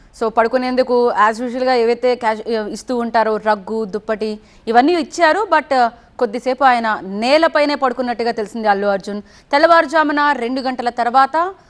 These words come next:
కాసేపు నిద్రపోయినట్టుగా తెలిసింది. So, ఉదయం ఐదు గంటల నలభై ఐదు నిమిషాలకి బన్నీని జైలు అధికారులు నిద్రలేపారు. అంటే, రాత్రంతా ఎలా గడిచింది అల్లు అర్జున్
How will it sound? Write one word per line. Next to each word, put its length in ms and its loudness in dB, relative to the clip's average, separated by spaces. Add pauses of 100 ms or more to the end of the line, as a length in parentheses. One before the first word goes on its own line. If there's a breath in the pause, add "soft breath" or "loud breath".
(220 soft breath)
కాసేపు 580 2
నిద్రపోయినట్టుగా 920 -2 (1200)
తెలిసింది. 360 -4
So, 120 -6
ఉదయం 460 2
ఐదు 200 0
గంటల 300 0
నలభై 300 -2
ఐదు 80 -8
నిమిషాలకి 580 -2 (500 soft breath)
బన్నీని 480 4
జైలు 260 0
అధికారులు 360 0
నిద్రలేపారు. 520 -2
అంటే, 140 -2
రాత్రంతా 840 4
ఎలా 360 4
గడిచింది 540 -6 (580 soft breath)
అల్లు 200 2
అర్జున్ 380 -2